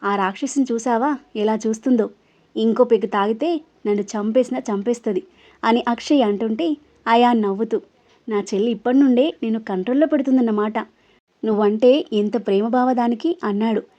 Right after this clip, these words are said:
నిత్య లేచి సీరియస్గా చూస్తూ విసవిస నడుచుకుంటూ లోపలికి వెళ్తుంటే,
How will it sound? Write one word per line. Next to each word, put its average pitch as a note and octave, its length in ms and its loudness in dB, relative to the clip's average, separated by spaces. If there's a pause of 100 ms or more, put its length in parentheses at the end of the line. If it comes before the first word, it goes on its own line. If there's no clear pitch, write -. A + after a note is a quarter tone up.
(220)
నిత్య C#4+ 260 0
లేచి C4+ 480 0
సీరియస్గా A3+ 640 -2
చూస్తూ C#4+ 380 -6 (340)
విసవిస D4+ 360 0 (120)
నడుచుకుంటూ A3 720 -2
లోపలికి G#3+ 420 -6
వెళ్తుంటే, A3 440 -4